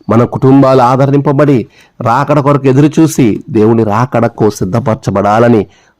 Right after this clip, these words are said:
ప్రభు సేవకునిగా మిమ్మల్ని నేను బ్రతిమాలుకుంటూ ఉన్నాను. ప్రియులారా,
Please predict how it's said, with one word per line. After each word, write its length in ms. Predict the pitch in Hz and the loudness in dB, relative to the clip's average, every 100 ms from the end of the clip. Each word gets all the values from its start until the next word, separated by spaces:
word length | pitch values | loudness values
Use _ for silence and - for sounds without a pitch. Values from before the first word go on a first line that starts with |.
| - | -6
ప్రభు 220 | 101 104 | 0 0
సేవకునిగా 800 | 104 101 117 117 104 98 101 87 - - - | 0 -2 0 -2 -4 -2 -4 -4 -12 -20 -6
మిమ్మల్ని 300 | 104 98 95 | -2 2 2
నేను 260 | 98 95 90 - - - _ | 2 0 -2 -8 -20 -20 _
బ్రతిమాలుకుంటూ 840 | - 98 - 107 110 110 107 101 104 | -4 -4 0 0 2 2 0 0 -2
ఉన్నాను. 360 | 95 92 87 | -2 -2 -2
ప్రియులారా, 480 | - - 175 120 98 | -2 0 0 0 -2